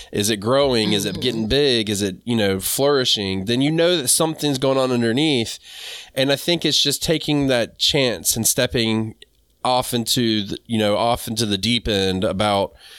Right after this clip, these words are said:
Speaker 1: you know, trying something out. And then, I mean, dude, once I grew my first thing of carrots, I was like, "Oh, I'm hooked. I'm done. I'm growing carrots. That's it." You know, I grew potatoes, sweet potatoes, same thing. You know, I let them
Speaker 2: <laughs>
Speaker 1: bastards sit in the ground for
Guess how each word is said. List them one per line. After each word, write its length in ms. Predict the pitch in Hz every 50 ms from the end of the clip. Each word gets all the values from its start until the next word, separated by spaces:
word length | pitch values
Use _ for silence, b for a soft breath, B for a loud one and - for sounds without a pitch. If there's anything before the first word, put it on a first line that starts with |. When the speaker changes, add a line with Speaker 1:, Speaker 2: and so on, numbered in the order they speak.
| B B B B
Speaker 1:
you 120 | B - 107
know, 260 | 110 107 104 101 101 98 90 -
trying 420 | - - 160 147 143 143 143 139 139
something 480 | - - 139 135 123 - 127 120 127
out. 280 | 131 135 131 123 113 127
And 100 | 120 127
then, 140 | 131 131 117
I 80 | 135
mean, 160 | 139 143 143
dude, 160 | 131 143 160 139
once 180 | 135 151 156
I 80 | 170 156
grew 160 | 139 151 156
my 140 | 147 135 123
first 340 | - - - 135 139 - -
thing 140 | 143 127
of 80 | 104 -
carrots, 360 | - - 143 170 156 131 -
I 40 | 127
was 120 | 131 120
like, 120 | 117 131 -
"Oh, 140 | 147 139 117
I'm 100 | 113 107
hooked. 380 | 92 151 147 110 - - - -
I'm 140 | - 110
done. 340 | 104 131 135 117 90 82 80 -
I'm 160 | - 110 120
growing 280 | 107 135 139 139 135 120
carrots. 420 | - 143 151 151 123 95 - -
That's 160 | 151 123 -
it." 260 | 156 151 135 107 - _ _ _ b b b b b b b b b b b b
You 120 | - 107 104
know, 260 | 110 113 117 120 120
I 120 | 117 120
grew 200 | 117 113 143 147 135
potatoes, 540 | - - - 180 160 151 143 131 113 107 -
sweet 200 | - 175 165 -
potatoes, 520 | 127 - 147 131 120 110 101 98 98 -
same 200 | - 135 127 123
thing. 320 | - 139 131 117 104 95
You 80 | 110 117
know, 100 | 113 117 147
I 20 |
let 180 | 214 220 143 127
them 160 | 160 214 214
Speaker 2:
<laughs> 0 |
Speaker 1:
bastards 460 | 127 120 117 120 - - 123 113 -
sit 140 | - 135 101
in 40 | 101
the 60 | 120
ground 340 | 117 123 123 127 135 143 -
for 320 | - 120 104 101 104 101